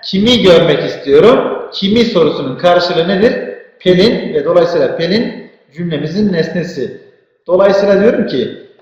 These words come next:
e, who ile özneyi sorarken fiilimiz direkt yalın haline gelecek.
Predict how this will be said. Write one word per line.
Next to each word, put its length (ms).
e, 360
who 320
ile 180
özneyi 440
sorarken 680
fiilimiz 540
direkt 280
yalın 200
haline 440
gelecek. 560